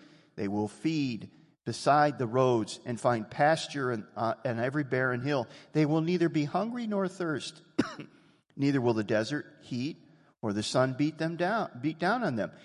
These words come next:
He who has compassion on them will guide them and lead them beside springs of water.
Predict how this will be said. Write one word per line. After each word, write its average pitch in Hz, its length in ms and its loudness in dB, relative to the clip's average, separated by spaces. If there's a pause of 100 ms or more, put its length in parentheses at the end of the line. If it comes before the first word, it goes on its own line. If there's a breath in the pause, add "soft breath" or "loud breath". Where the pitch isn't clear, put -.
He 240 240 -4
who 233 200 -2
has 208 240 2
compassion 185 600 0
on 147 140 2
them 147 160 0
will 156 120 0
guide 170 360 2
them 127 200 -2 (240 loud breath)
and 175 280 0
lead 208 240 -2
them 165 160 0
beside 160 440 0
springs 196 540 -4
of 180 160 -6
water. 180 500 2